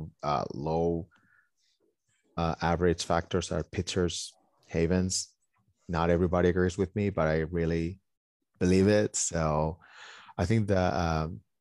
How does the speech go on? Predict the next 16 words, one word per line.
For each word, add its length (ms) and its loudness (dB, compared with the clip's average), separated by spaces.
you 100 0
know, 120 0
the 80 0
Mets, 520 0
if 80 -10
they 140 2
get 140 0
lucky, 420 2
they 180 -2
can 220 -4
really 220 0
make 200 0
a 60 0
run 320 -4
for 240 -8
the 160 -6